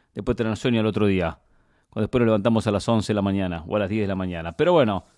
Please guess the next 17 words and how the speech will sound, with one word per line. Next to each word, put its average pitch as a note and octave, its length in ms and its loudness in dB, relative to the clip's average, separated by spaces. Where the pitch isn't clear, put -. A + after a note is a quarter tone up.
aquí C3 160 -4
estamos F#3 300 2
para C3+ 140 2
hablar D#3+ 140 4
un D3+ 120 2
poco E3+ 260 2
de D3 60 8
lo C3+ 100 6
que C3 100 0
pasó C3+ 280 2
en D3+ 60 4
el D3+ 40 4
día D3+ 140 6
de C#3+ 80 4
hoy E3 180 4
y D#3+ 140 8
especialmente, G3+ 1400 4